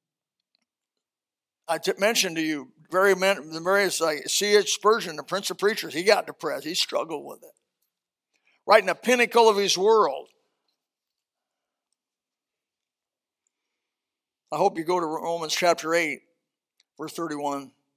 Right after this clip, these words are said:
Through thirty-nine. Father, help us tonight. May we simply take the Bible and believe it, even if we don't feel like it.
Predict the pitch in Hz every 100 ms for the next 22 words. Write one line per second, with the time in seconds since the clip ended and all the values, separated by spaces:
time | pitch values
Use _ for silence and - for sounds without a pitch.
0 | _ _ _ _ _ _ _ _ _ _
1 | _ _ - 147 - 151 147 139 135 -
2 | - _ _ _ _ _ _ _ _ _
3 | _ _ _ _ 175 170 156 170 156 143
4 | - 143 143 - _ _ _ _ _ _
5 | _ _ _ _ _ _ _ _ - 156
6 | 147 - 190 160 170 - 180 180 165 160
7 | 156 151 147 143 147 147 131 - _ _
8 | _ _ _ _ _ _ _ - 196 170
9 | 175 185 170 - 214 160 131 131 - -